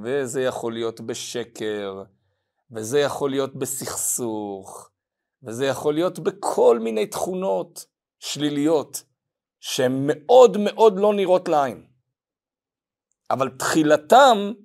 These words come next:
התחילה במסמר הזה שהוא ניסה לתקוע בתוך הנפש שלנו. אז בעצם מה הלקח מחנוכה?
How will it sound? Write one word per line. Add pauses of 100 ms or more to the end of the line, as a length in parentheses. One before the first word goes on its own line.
(800)
התחילה
במסמר
הזה
שהוא
ניסה
לתקוע
בתוך
הנפש
שלנו. (920)
אז
בעצם
מה
הלקח
מחנוכה?